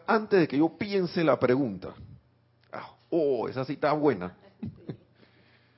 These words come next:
"Dígame antes que yo lo piense, cue, no sé qué, los valores, no sé qué." Cuando ve-, venía a hacer una pregunta así, que bueno, magna presencia, yo, yo soy antes que venga este problema.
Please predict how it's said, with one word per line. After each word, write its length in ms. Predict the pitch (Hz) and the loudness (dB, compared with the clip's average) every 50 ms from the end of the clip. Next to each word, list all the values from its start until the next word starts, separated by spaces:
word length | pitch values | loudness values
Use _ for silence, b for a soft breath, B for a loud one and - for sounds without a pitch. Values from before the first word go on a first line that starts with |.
| b b b b _ _ _ _ _ _ _ _ - | b b b b _ _ _ _ _ _ _ _ -10
"Dígame 320 | - 151 156 165 151 135 147 | -8 -4 -2 -2 -2 0 -2
antes 200 | 165 151 160 156 | -2 -2 -4 -4
que 120 | - 123 | -4 -2
yo 100 | 131 151 | 0 0
lo 100 | 156 151 | 0 0
piense, 380 | - 151 147 131 110 - 107 - | 0 -2 -4 -4 -2 -4 -6 -6
cue, 480 | - - 156 160 160 165 160 160 160 156 | -2 -2 0 0 0 0 -4 -4 -4 -6
no 120 | 147 143 | -6 -8
sé 140 | 127 160 165 | -6 -6 -6
qué, 120 | - 156 151 | -4 -4 -2
los 140 | 143 131 | -2 0
valores, 420 | 120 123 127 135 143 143 143 135 127 | 2 2 4 4 4 2 2 0 -2
no 80 | 127 | -4
sé 120 | 110 120 101 | -8 -8 -6
qué." 440 | 95 107 95 98 98 - - - - | -6 -6 -6 -8 -10 -12 -18 -20 -14
Cuando 280 | - 87 90 95 90 87 | -10 -10 -8 -6 -6 -6
ve-, 200 | 85 87 87 82 | -6 -8 -8 -8
venía 320 | - 92 87 98 107 110 | -8 -8 -6 -6 -6 -6
a 40 | 98 | -6
hacer 160 | 92 - 107 | -6 -8 -8
una 140 | 107 113 107 | -8 -8 -6
pregunta 280 | - 90 92 95 90 | -6 -6 -8 -6 -6
así, 160 | 90 87 90 82 | -8 -8 -8 -10
que 80 | 87 | -8
bueno, 300 | 85 87 98 87 80 76 b b b b b b b b b _ _ _ _ - | -8 -8 -8 -8 -10 -12 b b b b b b b b b _ _ _ _ -12
magna 300 | - 110 123 135 139 127 | -8 -8 -6 -4 -4 -4
presencia, 300 | 117 110 110 135 127 127 | -4 -6 -6 -8 -6 -6
yo, 120 | 127 127 131 | -6 -4 -4
yo 140 | 127 131 | -4 -6
soy 180 | 123 - 139 120 | -6 -4 -2 -2
antes 200 | 117 113 117 131 | -2 -2 -4 -6
que 100 | - 117 | -6 -4
venga 140 | 113 120 127 | -6 -4 -6
este 140 | 127 - 131 | -4 -6 -6
problema. 420 | - - 98 107 113 - - - | -6 -6 -8 -8 -8 -8 -8 -10